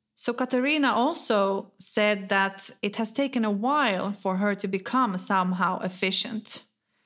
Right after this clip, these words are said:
And anyway, not all the times. And that's also important to remember, that you can't always be efficient and you can't always manage your time efficiently. And that's totally okay. Um,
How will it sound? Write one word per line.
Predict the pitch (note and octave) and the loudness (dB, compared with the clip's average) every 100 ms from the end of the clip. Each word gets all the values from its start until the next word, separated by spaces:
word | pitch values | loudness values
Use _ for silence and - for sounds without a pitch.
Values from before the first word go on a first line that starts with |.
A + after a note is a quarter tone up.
| _ _ _ - | _ _ _ -2
And | G3 G3+ G3+ F#3+ - - | 2 2 0 -2 -10 -4
anyway, | - A3 A3 G3+ F#3+ | 0 2 2 2 2
not | G3 G3+ G#3 | 2 0 0
all | B3 D4 A#3 | 2 4 2
the | F3 G#3+ G#3 _ - | -2 -6 -12 _ -6
times. | G3 - - G#3+ - | -4 -4 -4 -6 -4
And | G#3 G3+ | -2 0
that's | A#3 A#3 - | 0 -2 -6
also | - B3 C#4+ B3+ | 0 0 0 0
important | G#3+ F#3 G3 G3+ G3 F3+ | 0 0 -2 -2 -2 -6
to | - | -4
remember, | F#3 F#3 G3 F#3 F3 | -2 -2 0 -2 -2
that | F3+ F3+ F3+ | -4 -6 -6
you | G3 | -8
can't | F#3 A3+ G#3+ G3+ - | -2 -2 -2 -2 2
always | C#4+ G#3+ F3+ F3 - | 2 4 0 -2 -2
be | F#3+ E3+ | -2 -2
efficient | F3 F3 F3+ - G3 G3+ - | -4 -4 -2 0 -2 -4 -4
and | F#3+ F#3+ | -2 0
you | F#3 | 0
can't | F#3+ F#3 G3 | 0 -2 -2
always | - G#3+ G#3+ F#3+ F3+ F#3 - | 0 2 2 2 0 -4 -2
manage | F#3+ F#3 F3 - | 0 0 -2 -4
your | F#3 | -4
time | - F#3 F3+ - | -2 0 0 -4
efficiently. | - F3+ - G3+ G#3 - - | -6 -4 -2 -4 -6 -6 -6
And | - G3 | -4 -2
that's | G3 G3+ - | 0 -2 -4
totally | A3 G#3 G3+ F#3 | -4 -4 -2 -2
okay. | G3 F#3+ A3 G#3 D#3+ - G#3 _ _ - _ _ _ _ | -2 -2 -2 0 -2 -4 -8 _ _ -20 _ _ _ _
Um, | G3 F#3+ F#3 F#3 G#3+ | 0 2 2 0 -2